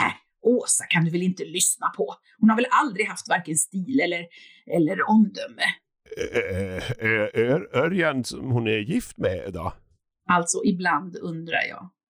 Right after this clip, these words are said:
Speaker 1: Alltså, ibland undrar jag hur du tänker och vilken typ av personkännedom du besitter.
Speaker 2: Baktankar har jag ju ofta i alla fall.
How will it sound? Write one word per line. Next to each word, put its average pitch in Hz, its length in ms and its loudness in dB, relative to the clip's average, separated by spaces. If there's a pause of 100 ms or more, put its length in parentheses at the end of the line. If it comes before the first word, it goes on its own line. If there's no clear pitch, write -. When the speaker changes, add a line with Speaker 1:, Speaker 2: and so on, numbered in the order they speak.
(160)
Speaker 1:
Alltså, 202 560 4
ibland 170 760 2
undrar 170 460 4
jag 131 300 -6 (500)
hur 190 220 6
du 175 160 0
tänker - 540 -2 (240)
och 233 140 6
vilken 208 220 4
typ 180 240 -2
av - 120 2 (240)
personkännedom 220 920 2
du 190 120 8
besitter. - 420 -2 (280)
Speaker 2:
Baktankar 135 960 0
har 127 180 0
jag 123 80 2
ju 117 60 0
ofta 104 300 0
i 101 40 2
alla 90 200 -2
fall. 82 300 -4